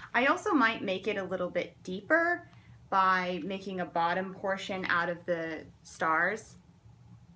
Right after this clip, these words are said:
Um, because I think this is almost a little bit awkwardly short. So my inspiration comes from Maker's Haven,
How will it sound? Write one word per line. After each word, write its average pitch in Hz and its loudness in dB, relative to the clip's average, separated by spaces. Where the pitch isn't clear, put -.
Um, 185 2
because 320 2
I 294 0
think 370 -6
this 415 -4
is 403 -8
almost 247 -2
a 262 -2
little 214 -2
bit 202 -2
awkwardly 175 -4
short. - -8
So 240 0
my 226 -2
inspiration 262 -2
comes 226 -4
from 208 -2
Maker's 262 -4
Haven, 247 -4